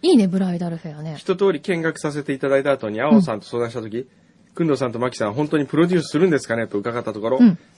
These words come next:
Speaker 2: 「お二人は忙しいから難しいのでは」というお返事で、
Speaker 1: あら？あら？
Speaker 2: 「憧れのロイヤルパークホテルの結婚式やりたいと思いました。
Speaker 1: うん。
Speaker 2: あとは彼をどう騙してその気にさせるか。<laughs> プロデュースまでは難しいと思いますが、少しでもサプライズ的な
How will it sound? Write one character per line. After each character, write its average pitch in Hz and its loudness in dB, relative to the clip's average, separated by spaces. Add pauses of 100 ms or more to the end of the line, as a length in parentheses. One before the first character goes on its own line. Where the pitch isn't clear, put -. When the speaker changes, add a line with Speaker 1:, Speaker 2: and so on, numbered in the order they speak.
Speaker 2:
「お 101 -6
二 - -8
人 107 -4
は 107 0
忙 131 -4
し 147 -4
い 147 -8
か 143 0
ら 131 -2
難 131 -4
し 185 -4
い 214 0
の 190 6
で 143 4
は」 110 2
と 113 -6
い 110 -2
う 107 0
お 104 -2
返 120 -4
事 110 -14
で、 202 4
Speaker 1:
あ 240 6
ら？ 311 2
あ - -8
ら？ 311 4 (1000)
Speaker 2:
「憧 143 0
れ 135 4
の 131 0
ロ 127 4
イ - 4
ヤ 151 2
ル 147 0
パ 143 0
ー - 2
ク 135 -2
ホ 147 -2
テ 135 0
ル 117 -2
の 104 -4
結 104 -10
婚 120 -4
式 107 -8
や 113 0
り 127 -4
た 135 0
い 131 0
と - -10
思 110 -6
い 131 -4
ま 127 -4
し - -16
た。 - -18
Speaker 1:
う 233 8
ん。 233 6 (220)
Speaker 2:
あ 135 -6
と 131 -2
は 101 -2
彼 147 -2
を 104 -2
ど 151 2
う 156 2
騙 123 -2
し - -18
て - -14
そ - -6
の 135 -2
気 139 -4
に 127 -2
さ 117 -14
せ - -12
る 113 -10
か。 - -16 (460)
<laughs> - 0
プ - -2
ロ 147 4
デ 151 2
ュ - 4
ー 143 2
ス 135 -8
ま 123 -2
で 117 2
は 110 0
難 123 -4
し 156 -2
い - 0
と 143 -2
思 139 2
い - 0
ま 147 -2
す 143 -6
が、 113 -4
少 - -2
し 208 -4
で 185 4
も 120 -2
サ 120 -6
プ 131 0
ラ 135 4
イ 127 2
ズ 123 -16
的 123 -4
な 117 -2